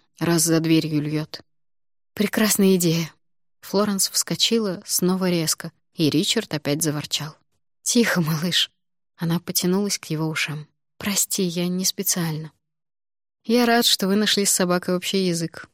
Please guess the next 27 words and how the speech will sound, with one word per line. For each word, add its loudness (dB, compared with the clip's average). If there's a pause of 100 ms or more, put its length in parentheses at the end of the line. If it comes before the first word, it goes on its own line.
(200)
сказал 0
Ронан, 0
когда -4
они 2
поднимались 0
по -4
лестнице -2
мимо 0
портретов -6
его -6
предков. -10 (460)
«И 2
называете 4
это 0
чудовище 2
малышом. 0 (680)
Вы -2
же 0
помните, 4
как -4
приказать 0
ему 0
защитить -2
вас, -2
если -4
почувствуете -4
опасность?» -8